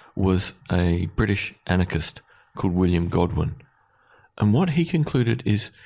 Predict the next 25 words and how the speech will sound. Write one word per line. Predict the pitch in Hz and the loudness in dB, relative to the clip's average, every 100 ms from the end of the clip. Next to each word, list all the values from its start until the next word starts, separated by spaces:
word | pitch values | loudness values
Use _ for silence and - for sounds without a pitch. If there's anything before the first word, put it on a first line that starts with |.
| - - | -20 -8
if | - - | -4 0
you | 135 156 | 0 2
are | 175 | 2
willing | 151 135 127 127 | 2 4 2 2
to | - - | 0 0
unleash | 107 101 104 - - | 2 4 2 0 -2
the | 95 | -2
genie | 92 98 98 95 | 2 2 4 2
of | |
violence | 92 92 87 87 87 - - - _ _ - | 0 0 2 2 -2 -6 -14 -18 _ _ -18
to | - - | -12 -4
try | - 98 | 0 2
and | 95 | 2
bring | 90 90 | 2 2
about | 85 82 - | 2 0 0
utopia, | 85 78 - 113 127 - - - - - - - | -2 -2 0 0 0 -2 -6 -10 -20 -20 -18 -14
what | - 95 117 - | -6 -2 0 0
you | 123 | 0
bring | 113 107 98 | 2 2 2
about | 90 87 - - | 2 2 -2 -2
instead | 90 82 - 87 | -4 -4 -2 -2
of | 90 | -2
bringing | - 80 82 | -2 -2 0
about | 90 - | -2 -2
utopia | - - 156 196 - 85 | -6 -2 -2 0 0 -2